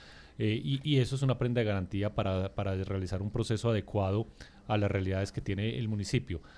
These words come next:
Pero sin duda alguna el, el, el, el problema o, o la situación fiscal que tenemos que resolver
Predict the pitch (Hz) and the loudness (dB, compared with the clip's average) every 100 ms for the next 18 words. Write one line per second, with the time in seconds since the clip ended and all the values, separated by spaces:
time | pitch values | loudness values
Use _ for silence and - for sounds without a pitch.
0 | - - 113 107 107 107 113 127 127 127 | -8 0 2 2 0 2 2 4 4 4
1 | 123 113 101 98 101 101 95 101 95 - | 4 2 0 0 -2 -4 -2 -2 -4 -4
2 | 101 95 101 120 120 113 98 95 98 101 | -4 0 2 2 4 2 0 -2 -2 -2
3 | 95 104 - 98 113 117 110 110 117 - | -2 -2 -4 -2 0 0 0 -2 -2 -2
4 | - 95 98 - 107 98 98 127 131 | -2 -2 -4 -4 -4 -2 0 0 0